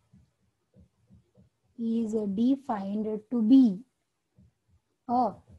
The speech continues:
subset of, subset of N cross N dash, N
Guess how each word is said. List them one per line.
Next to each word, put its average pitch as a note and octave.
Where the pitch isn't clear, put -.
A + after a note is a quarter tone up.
subset -
of, G#3
subset A3+
of A#3
N C4
cross A#3+
N G#3
dash, F#3+
N A3